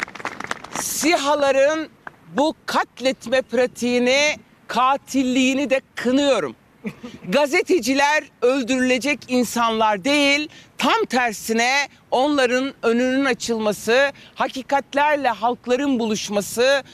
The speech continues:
toplumun buluşması en büyük görev olarak onların da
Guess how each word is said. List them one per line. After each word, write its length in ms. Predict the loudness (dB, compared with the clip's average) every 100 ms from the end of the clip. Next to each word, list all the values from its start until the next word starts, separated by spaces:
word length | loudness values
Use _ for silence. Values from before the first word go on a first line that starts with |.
| -16 -2
toplumun 600 | -2 0 0 2 2 0
buluşması 800 | 0 -2 -2 -4 -2 0 0 -2 -10 -2
en 380 | 0 2 2 2
büyük 360 | 2 0 -2 0
görev 300 | 2 2 0
olarak 440 | 0 2 2 0 -4 _ -2
onların 600 | 0 2 2 2 2 2
da 200 | 2